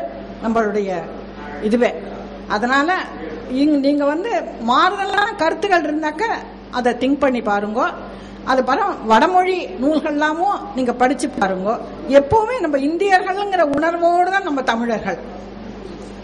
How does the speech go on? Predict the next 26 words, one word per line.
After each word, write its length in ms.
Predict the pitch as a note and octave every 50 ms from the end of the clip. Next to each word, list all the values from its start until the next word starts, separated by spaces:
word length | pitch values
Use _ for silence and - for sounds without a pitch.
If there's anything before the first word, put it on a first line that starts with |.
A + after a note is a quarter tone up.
| - -
அதை 240 | G3+ A#3 C4+ G4 F4+
நான் 200 | E4 D#4+ D#4 D#4
வந்து 200 | D#4+ E4+ G4+ G4+
ரொம்ப 280 | E4 D4 D#4+ E4 F4+
வற்புறுத்தி 520 | E4 D4 C4+ B3+ - E4+ E4+ E4 - - E4+
சொல்லுவேன். 440 | - C#4+ B3 A3 A3+ G3+ F#3 F#3 - - -
நம்ம, 220 | - A#3 B3 A#3+ B3 B3
அ, 200 | A#3 A3+ A#3 A3+ - - - - -
ஒரு 180 | - B3 A#3+ A3+
ஆந்திரர்களோ 720 | A#3 A#3+ C#4 D#4 D#4 D#4 D#4 D4+ D4 C4 - D4 D4 D4+ D4
கர்நாடகமோ 760 | C#4 B3 B3 C#4+ D4 C#4+ C#4+ C#4 C4+ C4+ C#4 C#4 C#4 C#4+ D4 C#4 A3
குஜராத்தோ 520 | A#3+ A#3 C4+ C#4 C#4 C#4 C#4 C4+ C#4 C#4+ C#4 A#3+
எதுவா 320 | A3+ A#3 B3 D4+ D#4+ D#4 D4
இருந்தாலும் 480 | C#4+ C#4 C#4 C4+ C#4 D4 E4 E4 C#4+ - - - - - - - - -
தமிழர்கள் 580 | A3+ A#3 C4 D4+ D#4+ E4 E4 D#4+ D4 E4+ E4 D#4+ C#4+ - - -
அப்படின்னு 240 | A#3+ A#3 D4+ E4
நம்ம 220 | E4+ D#4 C#4 C#4 C4+
சொல்றது 440 | - C#4 C#4 D4 D#4 E4 F4 F4 E4
அவளும் 420 | A#3+ A3+ C4 D4 D#4 D#4+ C#4+ B3+
குஜராத்காராலும் 640 | C4 C4+ D4 D4+ D4+ D4+ D4 D4 C#4+ D4+ D#4+ E4 D#4
இந்தியர்கள். 600 | D4 D4+ E4+ F#4 G4 G4+ F4+ E4 A#3+ A3 G3+ G3+ - - -
அந்த 200 | - C4+ C#4 C4+
இந்திய 460 | C4 B3+ C#4 D#4+ E4+ F#4+ G4 F4+ E4
உணவு 300 | D4 C#4+ C#4+ C#4 C4+ B3+
எனக்கு 360 | B3 A#3+ A#3+ A3+ - A3+ G#3+
வேணும். 500 | G#3+ B3 C4 C#4+ C#4+ B3 - - - -